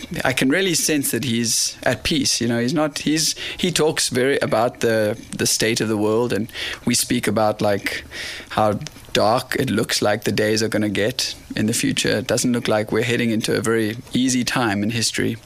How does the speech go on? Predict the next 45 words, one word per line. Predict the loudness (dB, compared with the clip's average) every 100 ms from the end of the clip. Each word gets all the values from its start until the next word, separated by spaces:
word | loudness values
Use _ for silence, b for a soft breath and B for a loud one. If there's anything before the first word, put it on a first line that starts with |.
| B B B B B B B 0
But | 2 2
he | 2
doesn't | 2 2 0
say | 2 0
it | 0
from | 0 0
a |
place | 0 0 2 0
of | 0 0
worry | 2 4 2 2
or | 2 0
being | 0 0 0
concerned, | 0 0 2 0 0 -2 -2
because | -2 2 2 2 0
when | 2 2
you | 2
get | 0
to | 0
his | 0 2
age, | 2 0 0 -2
you | 0 0
realize | 2 2 2 0 0 -2 -4 -10 -20 -8 -2
it |
doesn't | 2 2 2
really | 2
matter | 2 2 2
so | 0 0
much | -2 0 0
anymore | 2 0 0
to | 0
you. | 0 0
Mm. | -2 -6 -8 -10 -8 -8 -10 -10 -2
And | 2 2 0 0
I | 0 0
think | 0 0
that | 2
that | 2 2
attitude | 2 0 0 0 0
should | 0 -2 0
be | 0
the | 0
same | 0 0 0
attitude | 0 0 0 0
we | 0 0
have | 0 0